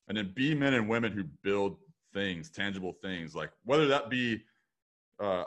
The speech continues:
I think everybody should have a hands-on thing, by the way, like, of something, but, um, it doesn't always have to be about that. Sometimes it can just be about volunteering locally and going and cleaning up trash, you know, at your park, or,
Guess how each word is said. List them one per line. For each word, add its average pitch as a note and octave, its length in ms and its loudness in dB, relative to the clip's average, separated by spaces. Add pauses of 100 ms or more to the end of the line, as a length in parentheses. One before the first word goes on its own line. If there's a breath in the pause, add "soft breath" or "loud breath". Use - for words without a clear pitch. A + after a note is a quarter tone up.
I C#3+ 140 6
think D3+ 300 2
everybody A2+ 420 2
should F2+ 180 -6
have G2+ 220 2
a E2 80 -4
hands-on E2+ 560 -4
thing, F#2 260 -6
by D#2+ 160 -2
the D2+ 100 -4
way, D2+ 260 -2
like, E2+ 280 -4 (140)
of E2+ 180 -6
something, D#2+ 640 -6
but, F#2+ 240 2 (460)
um, F2 480 0 (180)
it A#2 80 -2
doesn't C3 260 2
always A2+ 300 0
have A2 120 -8
to E2+ 80 -16
be G2+ 200 -4
about E2 300 -4
that. F#2+ 240 -2
Sometimes G#2+ 500 -4
it - 60 -12
can G2 120 -10
just F#2 200 -10
be F#2+ 100 -2
about D#2+ 300 -4
volunteering F2 640 -8
locally G2 400 -2
and F2+ 140 -4
going F#2 200 -2
and E2+ 80 -10
cleaning F2+ 260 -8
up - 120 -12
trash, F2 500 -4 (580)
you F#2 100 -6
know, E2+ 380 -6
at F2 220 -6
your E2 140 -8
park, F#2+ 500 0
or, D#2+ 480 -6